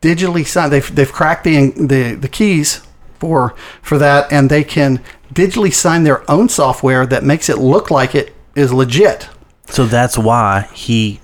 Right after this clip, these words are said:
Speaker 2: was okay with installing that Adobe software.
Speaker 1: Yeah, because it, it looked like it was from Adobe. You know, it had the correct digital signature, but it really wasn't from Adobe.
Speaker 2: That's scary.
Speaker 1: It is scary because now who can you trust?
Speaker 2: Right.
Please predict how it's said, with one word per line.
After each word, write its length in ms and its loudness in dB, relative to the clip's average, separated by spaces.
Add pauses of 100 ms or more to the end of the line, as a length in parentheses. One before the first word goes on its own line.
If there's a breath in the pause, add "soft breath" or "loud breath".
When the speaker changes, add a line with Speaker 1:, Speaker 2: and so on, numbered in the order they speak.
Speaker 2:
was 180 0
okay 300 0
with 80 2
installing 480 0
that 140 2
Adobe 400 0
software. 420 0
Speaker 1:
Yeah, 200 0
because 340 0 (100)
it, 220 0
it 180 -6
looked 320 2
like 240 2
it 160 0
was 400 2
from 260 0
Adobe. 500 -2 (420)
You 140 4
know, 100 4
it 180 2
had 220 0
the 140 2
correct 420 0
digital 260 2
signature, 460 0
but 120 0
it 100 -2
really 200 -2
wasn't 400 0
from 140 0
Adobe. 480 -4
Speaker 2:
That's 200 -4
scary. 380 -4 (180)
Speaker 1:
It 140 4
is 160 2
scary 300 0
because 320 0
now 160 2
who 100 2
can 140 0
you 80 4
trust? 460 -4 (120)
Speaker 2:
Right. 320 -2